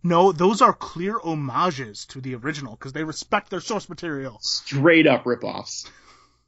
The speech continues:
Speaker 1: Oh my God. Oh,
Speaker 2: And she
Speaker 1: Court-,
Speaker 2: does the villain pose, which I hate.
Speaker 1: Courtney B.
Speaker 2: Nope.
Speaker 1: Vance is in this?
Speaker 2: Yes.
Speaker 1: Oh,
Speaker 2: Oh.
Speaker 1: no.
Speaker 2: Oh, Tyler. Tyler.
Speaker 1: <laughs> No, no,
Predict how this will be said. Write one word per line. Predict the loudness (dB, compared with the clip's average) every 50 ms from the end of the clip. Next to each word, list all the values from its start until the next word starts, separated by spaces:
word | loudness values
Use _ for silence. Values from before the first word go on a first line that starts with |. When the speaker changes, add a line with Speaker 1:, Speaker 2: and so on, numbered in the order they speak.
| _ _ _ _ _ _ _ _ _ _ _ _ _ _ _ _ _ _ _ _ _ _ -20 -20 -20 _ _ _ _ _ _
Speaker 1:
Oh | -18 -14 -14 -14
my | -14 -14 -18 _ _
God. | -20 -20 -20 -20 -20 -20 -20 _ _ _ _ _ _ _ _ _ _ _ _ _ _ _ -8 -4
Oh, | -2 0 0
Speaker 2:
And | 0 2
she | 2
Speaker 1:
Court-, | 2 2 2 0
Speaker 2:
does | -6
the | -6 -6 -8 -8 _
villain | -8 0
pose, | 2 4 4 4 4 2 0
which | -2 -2 0
I | -2 -2
hate. | 0 0 0 0 -2 -4 _ _ _ _ _ -8
Speaker 1:
Courtney | -6 -2 -2 -2 0 -2 -2
B. | 0 0 0
Speaker 2:
Nope. | 0 2
Speaker 1:
Vance | 0 0 0 -2 -2
is | -4 -4 -2
in | -2 -2 0
this? | 0 -2 -2 -4 -4 -6 -6 -8 -10 -12 _ _ -6
Speaker 2:
Yes. | 0 2 2 2 2 -2 -10 -10 _ 4
Speaker 1:
Oh, | 6 8 8 8 8 8 6
Speaker 2:
Oh. | 4
Speaker 1:
no. | 2 0 0 -2 -4 -6 _ _ _ _ _ _ _ _ _ _ _ 0
Speaker 2:
Oh, | 0 0
Tyler. | 2 2 2 2 2 2 0 -2 -2 -4 -4
Tyler. | -2 0 2 2 0 0 -4 -8 -10 -10
Speaker 1:
<laughs> | -8 -6 0 4
No, | 4 4 4 6
no, | 4 4